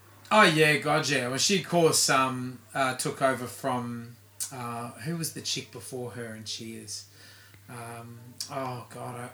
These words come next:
always forget this chick's name. Shelley Long.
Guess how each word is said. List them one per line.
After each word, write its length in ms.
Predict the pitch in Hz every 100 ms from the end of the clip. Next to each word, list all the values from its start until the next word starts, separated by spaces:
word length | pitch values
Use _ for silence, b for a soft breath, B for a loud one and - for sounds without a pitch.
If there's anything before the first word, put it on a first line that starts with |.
| -
always 400 | 139 135 131 -
forget 340 | - 123 117
this 200 | 123 -
chick's 340 | - 123 - -
name. 260 | 120 120
Shelley 360 | 110 208 196 160
Long. 420 | 139 139 131 107